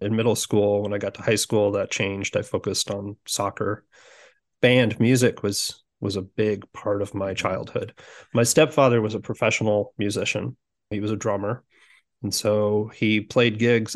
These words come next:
every single weekend, while I was growing up.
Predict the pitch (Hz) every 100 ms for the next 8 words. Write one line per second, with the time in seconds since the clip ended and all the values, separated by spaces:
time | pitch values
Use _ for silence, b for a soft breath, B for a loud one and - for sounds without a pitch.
0 | - 110 110 110 113 - 120 117 117 117
1 | 147 175 185 _ _ 107 101 107 107 107
2 | 104 - 110 107 107 143 160